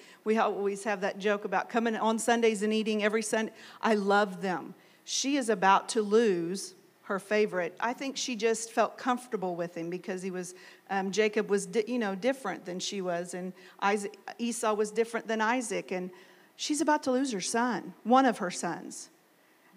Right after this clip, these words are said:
And if she had just counseled with him, and, and so that's the same thing. Finally, after Esau vows to kill Jacob and she hears about it,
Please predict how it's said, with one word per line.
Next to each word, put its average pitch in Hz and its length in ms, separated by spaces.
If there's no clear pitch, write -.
And 214 160
if 214 120
she 277 240
had 254 240
just 233 560
counseled 247 640
with 196 200
him, 180 320
and, 175 220
and 214 160
so 226 160
that's 214 300
the 208 80
same 214 320
thing. 202 420
Finally, 240 800
after 208 360
Esau 226 440
vows 208 460
to 214 100
kill 214 200
Jacob 220 520
and 190 120
she 214 200
hears 233 340
about 196 320
it, - 240